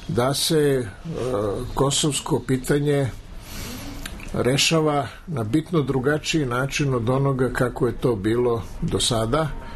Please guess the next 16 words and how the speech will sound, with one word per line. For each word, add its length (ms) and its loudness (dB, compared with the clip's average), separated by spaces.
mislim 320 0
na 80 2
briselski 560 2
dijalog, 520 2
i 80 2
da 120 2
je 140 4
ovo 440 2
što 220 -2
se 160 2
desilo 520 4
u 140 2
unescu 720 2
jedan 420 2
od 300 0
putokaza 840 0